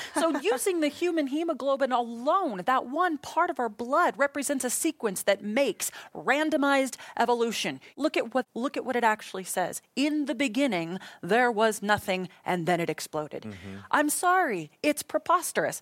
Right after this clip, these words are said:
Speaker 1: So Darwinism's out, randomized evolution is out. Science still remains to be in, because what we look at when we see science is absolutely flawed, and genuine reality as God designed it is not the same thing.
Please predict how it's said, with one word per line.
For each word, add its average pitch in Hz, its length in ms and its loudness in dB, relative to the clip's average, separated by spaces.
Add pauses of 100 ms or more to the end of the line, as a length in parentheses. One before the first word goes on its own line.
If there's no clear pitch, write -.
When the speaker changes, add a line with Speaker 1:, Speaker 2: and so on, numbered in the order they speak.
(160)
Speaker 1:
So 233 300 -2 (160)
Darwinism's 269 580 0
out, 208 320 0
randomized 247 680 0
evolution 196 440 0
is 185 140 -4
out. 175 220 0 (120)
Science 339 440 0
still 262 280 0
remains 220 360 0
to - 80 -10
be 196 180 0
in, 175 140 0
because 190 320 -4
what 208 200 4
we 202 120 -6
look 214 280 -2
at 269 200 2
when 220 160 -6
we 214 100 -4
see 214 200 -6
science 175 440 -6 (400)
is 180 260 0
absolutely 175 960 -2 (140)
flawed, 160 600 2 (420)
and 170 200 2
genuine 226 560 0
reality 170 480 -2
as 156 140 -8
God 151 280 -4
designed 156 360 -4
it 180 80 -2
is 175 140 -4
not 185 180 -2
the 190 60 -6
same 180 180 -4
thing. 196 260 -6